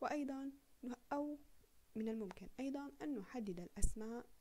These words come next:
باسمها، فأقول عامر أو أقول بيروت وما إلى ذلك. طبعًا بهذا يكون قد انتهى درسنا أصدقائي لهذا اليوم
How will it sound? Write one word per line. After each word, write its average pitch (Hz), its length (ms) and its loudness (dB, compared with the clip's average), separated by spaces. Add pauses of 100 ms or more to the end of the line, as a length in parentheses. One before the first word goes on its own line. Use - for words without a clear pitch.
(500)
باسمها، 180 480 -4 (460)
فأقول 214 540 -2 (120)
عامر 302 540 0 (400)
أو 254 120 0
أقول 214 440 0
بيروت 247 640 -4 (180)
وما 285 300 0 (120)
إلى 175 260 -2
ذلك. - 380 -8 (840)
طبعًا 392 400 4
بهذا 294 440 0
يكون 269 380 -2
قد 214 180 -4
انتهى 226 360 -2
درسنا 220 500 -4
أصدقائي 190 520 -6
لهذا 190 360 0
اليوم 175 280 -8